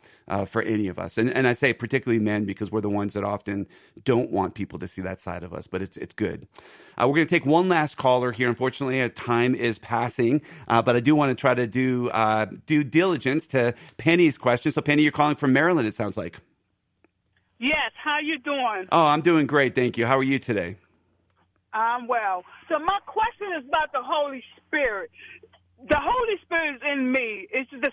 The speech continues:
Speaker 2: same Holy Spirit in you, or that we had different Holy Spirit, our own personal Holy Spirit?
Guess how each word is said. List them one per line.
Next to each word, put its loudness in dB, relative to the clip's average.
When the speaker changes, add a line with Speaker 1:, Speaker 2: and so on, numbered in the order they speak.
Speaker 2:
same 0
Holy -2
Spirit -2
in -4
you, -2
or 0
that -2
we -4
had -4
different -6
Holy -4
Spirit, -4
our 0
own -2
personal -4
Holy -4
Spirit? -6